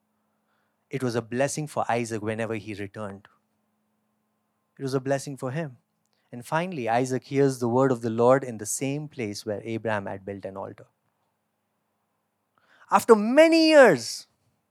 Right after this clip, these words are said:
Jacob is running away from home. And he finds this place and, you know, he puts a stone and he sleeps. And that night he has a vision.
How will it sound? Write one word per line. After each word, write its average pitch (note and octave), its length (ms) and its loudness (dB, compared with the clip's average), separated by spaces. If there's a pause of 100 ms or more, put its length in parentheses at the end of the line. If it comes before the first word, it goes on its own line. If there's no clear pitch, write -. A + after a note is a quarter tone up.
(1400)
Jacob C3 540 2 (720)
is A#2+ 160 -8
running C#3 360 2
away B2+ 220 0
from A2+ 260 -8
home. C#3 260 -6 (2500)
And A#2 160 -12
he B2+ 460 -8 (760)
finds D#3 460 0
this B2+ 200 -8
place D3 480 -4
and, A2 180 -6
you A2 80 -8
know, A#2 100 -6
he A#2 140 -6
puts - 320 -8
a B2 40 -8
stone C3 380 -8
and A2 140 -10
he A2+ 80 -12
sleeps. - 720 -14 (540)
And A2 160 -10
that C3 240 2
night B2 280 -8
he A#2 140 -12
has G#2+ 200 -10
a G#2 80 -8
vision. A2+ 480 -10